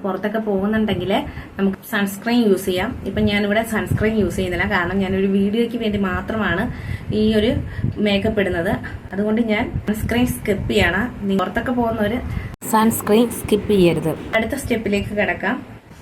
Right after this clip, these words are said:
അടുത്തത് പ്രൈമറാണ്. ഞാനിവിടെ യൂസ് ചെയ്യുന്നത് ബ്ലൂ ഹെവൻ്റെ പ്രൈമറാണ് കേട്ടോ. പ്രൈമർ യൂസ് ചെയ്യുമ്പം നമ്മുടെ ഓപ്പൺ പോഴ്സ് ഒക്കെ ഒന്ന്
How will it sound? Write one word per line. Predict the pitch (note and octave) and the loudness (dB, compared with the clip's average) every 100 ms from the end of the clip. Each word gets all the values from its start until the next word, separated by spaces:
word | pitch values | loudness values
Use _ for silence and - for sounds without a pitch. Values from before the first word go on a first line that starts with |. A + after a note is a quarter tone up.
| - - | -16 -6
അടുത്തത് | G#3+ G#3+ G#3+ A3 D4+ - - - | -2 0 2 2 0 -6 -6 2
പ്രൈമറാണ്. | G3 G#3 A3+ A#3 G3 G3+ B3+ - - A#3+ | 4 4 4 4 4 2 -2 -6 -8 0
ഞാനിവിടെ | A#3+ B3 B3 B3+ | 4 6 6 6
യൂസ് | A3 A3 G#3+ | 4 2 2
ചെയ്യുന്നത് | A#3+ G3+ F#3+ G3+ B3+ - - G#3 | 2 2 2 2 -2 -8 -8 2
ബ്ലൂ | A3+ A#3 | 4 6
ഹെവൻ്റെ | A#3+ A#3 A#3 C4 B3+ | 4 4 2 0 0
പ്രൈമറാണ് | G#3 F3+ F3+ E3+ E3 E3+ | 2 2 2 2 2 0
കേട്ടോ. | E3+ E3+ - - - - - - - - - - | -2 -4 -8 -18 -20 -20 -20 -20 -20 -20 -14 -4
പ്രൈമർ | A3 A3 A#3+ C4 A#3+ | 0 2 2 2 4
യൂസ് | G#3+ G#3+ | 2 2
ചെയ്യുമ്പം | A3 G3+ A3+ A3+ | 0 0 0 0
നമ്മുടെ | G#3+ G#3+ G#3 | 2 2 2
ഓപ്പൺ | G#3+ G#3+ A#3 A3+ | -2 0 -2 0
പോഴ്സ് | A3+ A3+ A3 | -2 0 -4
ഒക്കെ | G#3+ G3+ | -2 0
ഒന്ന് | G3 | 2